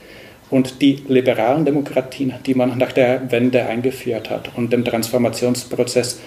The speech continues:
zu verstetigen versucht hat, haben hier für, für Verunsicherung, äh,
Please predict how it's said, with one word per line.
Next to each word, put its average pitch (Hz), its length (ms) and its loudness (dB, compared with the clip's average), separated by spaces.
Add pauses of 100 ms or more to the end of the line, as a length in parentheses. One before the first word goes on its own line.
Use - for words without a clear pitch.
(220)
zu 131 140 0
verstetigen 117 560 0
versucht 117 460 -6
hat, 117 240 0 (240)
haben 131 240 2
hier 131 200 4
für, 127 200 2
für - 260 0
Verunsicherung, 113 880 -4 (160)
äh, 117 220 2